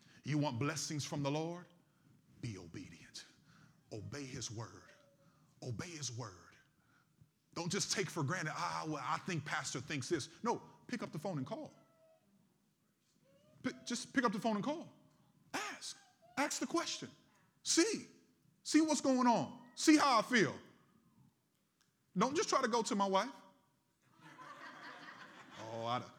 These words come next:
I got y'all, didn't I? Uh-huh. Yeah, I see you, Sister Gibbs. I see you." I'm, I'm teasing you. I'm teasing you. I'm teasing you. She ain't gonna do nothing but come to me and say, "Hey, Sister so-and-so tried to come to me and get an answer 'cause, you know, da, da, da."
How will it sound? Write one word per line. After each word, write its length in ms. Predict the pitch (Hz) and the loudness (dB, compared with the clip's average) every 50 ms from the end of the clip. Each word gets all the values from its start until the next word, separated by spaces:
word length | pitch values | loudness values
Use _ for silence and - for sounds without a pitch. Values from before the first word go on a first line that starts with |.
| - - | -16 -8
I 120 | - 113 123 | -4 -2 0
got 320 | 117 123 139 151 - - | 2 4 2 2 2 2
y'all, 220 | 147 143 143 135 123 | 2 4 4 4 4
didn't 220 | 127 131 120 110 110 | 2 0 0 0 0
I? 460 | 117 127 131 131 131 131 131 135 131 | 0 2 2 4 4 4 2 2 2
Uh-huh. 240 | 127 139 151 156 170 165 - - - - - - - - 107 | 2 4 4 4 2 0 -8 -18 -18 -20 -20 -18 -14 -10 -8
Yeah, 120 | 110 113 | -6 -4
I 40 | 127 | -4
see 200 | 165 - - 196 | -4 -2 -2 0
you, 120 | 165 147 131 | 0 0 0
Sister 280 | - - 131 - 123 | -2 -4 -6 -6 -6
Gibbs. 360 | 104 107 117 107 107 101 107 | -6 -6 -6 -6 -6 -8 -8
I 60 | 117 - | -8 -6
see 200 | - - - 101 | -6 -6 -6 -8
you." 160 | 92 87 - - - - - - - - - - - - - - - - - - - - - - - - - - - - - - - - - _ _ _ _ _ _ _ - - | -8 -10 -14 -16 -20 -20 -20 -20 -18 -20 -20 -20 -20 -20 -20 -20 -20 -18 -20 -20 -20 -20 -20 -20 -20 -20 -20 -20 -20 -20 -20 -20 -20 -20 -20 _ _ _ _ _ _ _ -20 -18
I'm, 140 | 107 101 90 98 | -18 -16 -14 -14
I'm 100 | 107 98 | -14 -12
teasing 360 | - - 107 87 80 - 80 | -12 -12 -12 -12 -14 -16 -18
you. 60 | 82 - - - - | -20 -20 -20 -18 -14
I'm 100 | 107 107 | -14 -12
teasing 340 | - - 85 87 - - | -12 -14 -16 -18 -18 -20
you. 80 | 92 - - - | -20 -20 -20 -20
I'm 60 | - - | -20 -20
teasing 300 | - - - - - - | -20 -20 -20 -20 -20 -20
you. 60 | _ _ _ _ _ _ _ _ _ _ _ _ _ _ _ _ _ _ _ _ _ _ _ _ _ _ _ _ _ _ | _ _ _ _ _ _ _ _ _ _ _ _ _ _ _ _ _ _ _ _ _ _ _ _ _ _ _ _ _ _
She 120 | - - 247 | -8 -6 -4
ain't 80 | 254 240 | -2 0
gonna 120 | 220 196 | 0 0
do 60 | 214 | 2
nothing 180 | 202 202 196 180 | 2 2 2 0
but 80 | 165 156 | 0 0
come 140 | 208 190 | 0 0
to 60 | 180 175 | 0 0
me 180 | 208 277 294 233 - | 0 0 -2 -4 -6
and 80 | 135 127 | -10 -6
say, 160 | 117 135 123 | -4 -2 0
"Hey, 240 | 120 127 127 123 113 | 0 0 -2 -2 -2
Sister 320 | - - 160 147 - 110 | -2 -2 -2 -2 -2 -4
so-and-so 440 | - - 123 143 139 131 - 104 - | -4 -4 -4 -4 -4 -4 -6 -8 -8
tried 180 | - - 107 92 | -6 -8 -8 -8
to 60 | - | -8
come 180 | - 127 120 113 | -10 -8 -8 -8
to 60 | 107 | -8
me 100 | 95 98 | -8 -12
and 80 | 98 92 | -12 -12
get 100 | 107 101 | -12 -12
an 100 | 85 87 110 | -12 -12 -10
answer 220 | 117 110 - - | -10 -10 -10 -12
'cause, 180 | 85 - 80 80 87 | -12 -16 -16 -16 -16
you 80 | 87 | -16
know, 80 | 82 80 78 80 | -16 -16 -18 -16
da, 60 | 82 | -18
da, 300 | 80 80 78 - 71 | -18 -18 -20 -20 -20
da." 40 | 87 | -20